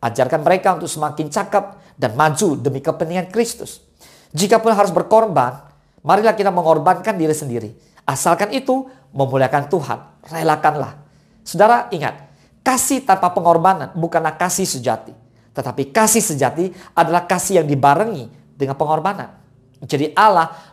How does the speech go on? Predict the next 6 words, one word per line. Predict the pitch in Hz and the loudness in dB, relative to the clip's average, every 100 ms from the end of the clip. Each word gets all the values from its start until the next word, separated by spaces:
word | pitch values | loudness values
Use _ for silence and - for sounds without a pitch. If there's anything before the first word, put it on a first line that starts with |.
| 175 | -2
lebih | 170 | 0
dulu | 185 233 208 151 | 0 0 0 -2
berkorban | 170 170 175 190 | -2 0 2 2
bagi | 160 123 131 | 0 -4 -4
kita. | 156 160 - - _ | -6 -8 -10 -16 _
Pertanyaannya, | - 233 - 214 302 - 185 - | -2 -2 0 -2 -2 -6 -8 -12